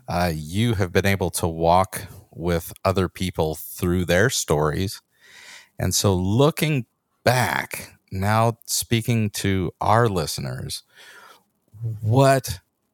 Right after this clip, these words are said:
what would you tell them if they're in that place where they're isolated, they're maybe being isolated, or they're ashamed, or they're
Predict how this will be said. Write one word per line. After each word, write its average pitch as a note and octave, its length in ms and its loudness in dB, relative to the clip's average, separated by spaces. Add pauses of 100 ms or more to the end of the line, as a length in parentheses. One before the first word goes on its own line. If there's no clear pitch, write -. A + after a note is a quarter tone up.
(920)
what A2 360 2
would D#3+ 180 2
you D3+ 120 2
tell - 460 0
them F2 160 0
if E2 160 -4
they're G2+ 180 4
in B2+ 100 2
that C3+ 200 0
place F#2 380 0
where F2 120 0
they're D#2 240 -2
isolated, G2+ 640 2
they're D#2+ 240 -4 (100)
maybe E2+ 580 -2
being G2 320 2
isolated, G#2+ 760 2 (100)
or D#2+ 120 0
they're E2+ 320 -2
ashamed, G#2 680 0 (680)
or F#2+ 220 4
they're F#2+ 260 4